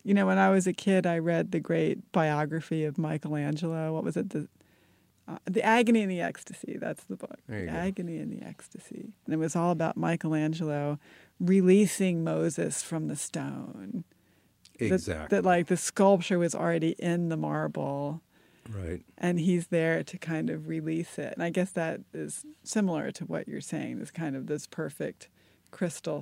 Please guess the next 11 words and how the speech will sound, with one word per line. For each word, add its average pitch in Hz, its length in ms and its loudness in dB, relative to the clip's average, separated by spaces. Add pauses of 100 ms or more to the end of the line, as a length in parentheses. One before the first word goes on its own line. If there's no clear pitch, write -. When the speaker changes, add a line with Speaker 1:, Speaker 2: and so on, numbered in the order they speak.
Speaker 1:
thing 143 600 -8
that's 165 220 -6
there 147 340 -6
to - 120 -14
be 147 240 -8
unlocked, 135 840 -10 (500)
as 208 180 2
opposed 220 300 6
to 208 60 2
this, 190 440 0
um, - 460 -8